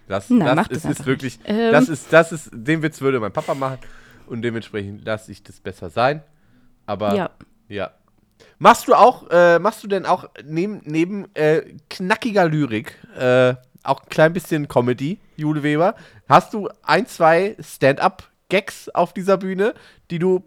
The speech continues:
Speaker 1: äh, präsentierst?
Speaker 2: Also, ich will nicht zu viel verraten,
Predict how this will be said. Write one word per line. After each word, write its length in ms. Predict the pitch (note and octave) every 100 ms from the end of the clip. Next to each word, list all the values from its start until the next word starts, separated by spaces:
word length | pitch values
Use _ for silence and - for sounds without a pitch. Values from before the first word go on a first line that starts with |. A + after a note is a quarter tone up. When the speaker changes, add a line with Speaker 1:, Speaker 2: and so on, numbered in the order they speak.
| -
Speaker 1:
äh, 220 | E3 F3+
präsentierst? 800 | F3 F3+ F3+ F3+ - G3 D#4 _ _ _ _ _ _ _ _ _ _ _ _ _ _ _ _ _ -
Speaker 2:
Also, 500 | F#3+ F3 F#3 F#3+ F3+ - - -
ich 220 | - F3 F3
will 160 | G#3
nicht 240 | A#3+ C#4 -
zu 100 | C#4+
viel 200 | C4+ A#3+
verraten, 560 | F3+ F3 F3 - B3